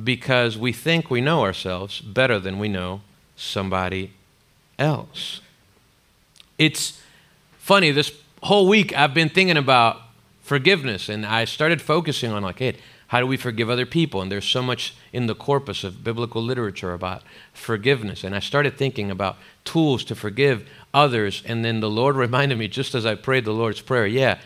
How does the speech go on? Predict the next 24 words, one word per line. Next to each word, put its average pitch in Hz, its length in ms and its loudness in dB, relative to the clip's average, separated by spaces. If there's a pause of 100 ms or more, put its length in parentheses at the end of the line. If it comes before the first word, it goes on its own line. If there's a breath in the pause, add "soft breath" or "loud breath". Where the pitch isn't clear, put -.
(140 loud breath)
cool, 135 220 0
you 107 180 -2
gotta 120 220 0
start 107 260 -4
with 92 140 -10
you." 107 260 -4 (300)
<laughs> - 60 -16 (1500 soft breath)
You 139 100 2
start 180 260 4
with 139 140 2
looking 147 380 2
at 123 100 -2
yourself. 117 420 2
That's 175 320 4
why 143 380 6
the 127 140 0
beginning 127 500 2
of 131 80 2
the 123 100 -2
prayer 214 300 6
says, 117 420 0 (360 loud breath)
"And 156 200 4
forgive 156 840 4 (460)
us - 600 6